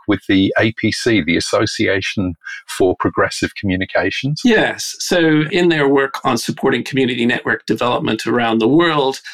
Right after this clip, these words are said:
Speaker 2: from a policy and regulatory point of view, they really embraced this issue of transparency and the need for open data standards within the policy and regulatory realm. And I think perhaps most of all at the moment,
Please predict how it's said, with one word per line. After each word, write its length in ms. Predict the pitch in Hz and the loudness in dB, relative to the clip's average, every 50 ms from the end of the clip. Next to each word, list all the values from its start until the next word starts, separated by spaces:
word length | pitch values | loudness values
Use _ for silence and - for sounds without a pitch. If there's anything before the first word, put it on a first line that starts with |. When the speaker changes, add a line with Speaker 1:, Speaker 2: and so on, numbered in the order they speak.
| - _ - | -20 _ -10
Speaker 2:
from 180 | - - 139 127 | -2 0 0 0
a 80 | 120 | 0
policy 420 | - - - 131 127 - - 131 127 | -2 -2 -2 -2 -2 0 0 0 0
and 120 | 120 120 | 0 0
regulatory 580 | 123 131 131 131 127 123 - - 131 120 120 117 | 0 0 -2 -2 -2 -4 -2 -2 0 0 -2 -2
point 260 | - - 127 117 120 | -2 -2 0 0 0
of 80 | 117 | -2
view, 200 | - 127 120 123 | 0 0 0 2
they 140 | 117 131 117 | 2 2 2
really 460 | 117 127 127 131 127 127 127 120 120 | 2 2 2 2 2 2 2 0 0
embraced 680 | - - 127 127 - - - 131 123 123 113 - - - | 0 0 0 0 0 0 0 0 2 0 -2 -6 -6 -4
this 240 | 101 101 - - - - | -4 -4 -4 -4 -2 0
issue 280 | 127 117 - - 123 113 | 0 0 2 2 2 2
of 100 | 110 - | 2 2
transparency 1000 | - - 113 107 110 - - 127 120 113 117 117 - - - 120 113 117 117 - - - - _ - - | 0 -2 0 -2 -2 -2 -2 -2 0 0 0 -2 -2 -2 0 2 2 2 0 -4 -12 -14 -14 _ -6 -2
and 140 | 131 120 | 0 0
the 60 | 113 110 | 2 2
need 200 | 110 113 117 113 | 2 2 0 0
for 160 | - - 120 | -2 -2 -2
open 300 | 117 123 120 117 - 117 | 0 -2 -2 -2 0 0
data 260 | 110 117 110 113 113 | 0 0 0 0 -2
standards 680 | 110 - - 117 110 110 107 113 110 107 - - - _ | -2 -4 -4 -2 -2 0 0 2 0 0 -2 -4 -10 _
within 580 | - 147 131 127 123 117 110 120 120 117 110 110 | 0 2 2 4 4 4 2 2 2 2 2 0
the 80 | 120 - | -2 -4
policy 480 | - - 127 120 117 - - 135 117 107 | -2 0 0 0 0 0 0 0 0 2
and 100 | 110 113 | 2 2
regulatory 680 | 113 104 107 113 113 117 - - - 113 113 110 107 | 0 0 0 -2 -4 -4 -4 -4 -2 0 2 2 2
realm. 480 | 107 113 110 110 110 107 107 - 170 - _ _ _ _ _ _ _ _ _ _ - | 2 2 2 2 0 -2 -2 -4 -6 -6 _ _ _ _ _ _ _ _ _ _ -2
And 100 | - - | 0 2
I 80 | 180 196 | 4 4
think 180 | 202 190 - - _ _ - | 4 2 0 -4 _ _ -2
perhaps 360 | 175 165 175 185 170 - - | 0 2 2 2 0 -2 0
most 340 | 160 160 165 160 160 160 - | 2 2 4 4 2 2 0
of 80 | 143 135 | 2 2
all 320 | 147 165 156 135 127 110 | 4 4 6 4 4 2
at 80 | 104 - | 0 -2
the 80 | - | -2
moment, 400 | 120 117 117 117 113 117 117 113 | -2 0 0 0 0 -2 -4 -4